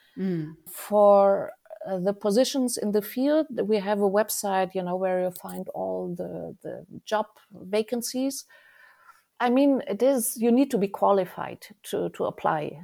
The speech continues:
Speaker 2: you know, and we need stable people to go to the field. If somebody is too young, you know, the, the situations in the field can be emotionally difficult to digest.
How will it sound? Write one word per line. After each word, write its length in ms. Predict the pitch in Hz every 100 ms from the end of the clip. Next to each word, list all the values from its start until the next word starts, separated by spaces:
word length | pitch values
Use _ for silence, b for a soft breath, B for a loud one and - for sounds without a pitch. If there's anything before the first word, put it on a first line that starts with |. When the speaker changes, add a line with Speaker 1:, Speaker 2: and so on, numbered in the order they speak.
| 175
Speaker 2:
you 120 | -
know, 160 | 180 196
and 260 | - 202
we 80 | 202
need 220 | 208 214
stable 500 | - - 196 202 208
people 400 | 196 - 180 170 165
to 120 | 180
go 180 | 175 175
to 140 | 175
the 80 | 175
field. 380 | 165 - 165 156 - -
If 200 | 170 -
somebody 600 | - 202 202 202 190 185 B B B _
is 200 | 202 175
too 240 | - 233 233
young, 420 | 208 190 214 226
you 160 | 208 185
know, 580 | 180 202 - 117 117 196 220 -
the, 240 | 190 185
the 100 | 185
situations 720 | 185 208 - 202 226 226 202
in 140 | - 185
the 80 | 185
field 420 | - 220 202 202
can 300 | 202 202 196
be 160 | 190 -
emotionally 880 | 180 175 196 196 208 190 185 180 175 _ _ _ _ _ _ 165
difficult 560 | 208 208 - 190 170 -
to 120 | 180
digest. 600 | 180 165 165 156 -